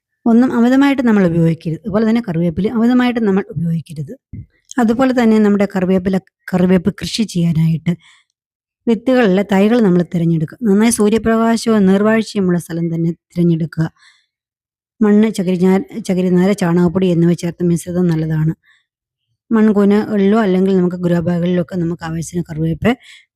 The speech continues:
ഏ, നമുക്ക് കൃഷി ചെയ്യാവുന്നതാണ്. വേപ്പിൻ പിണ്ണാക്ക്, എല്ലുപൊടി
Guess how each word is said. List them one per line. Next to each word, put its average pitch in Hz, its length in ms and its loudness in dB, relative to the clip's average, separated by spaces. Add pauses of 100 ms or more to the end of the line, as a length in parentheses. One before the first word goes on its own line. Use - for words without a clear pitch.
ഏ, 175 60 -2 (220)
നമുക്ക് 160 360 0
കൃഷി - 260 -8
ചെയ്യാവുന്നതാണ്. 156 480 0 (400)
വേപ്പിൻ 196 300 0
പിണ്ണാക്ക്, 190 400 0 (180)
എല്ലുപൊടി 175 500 -2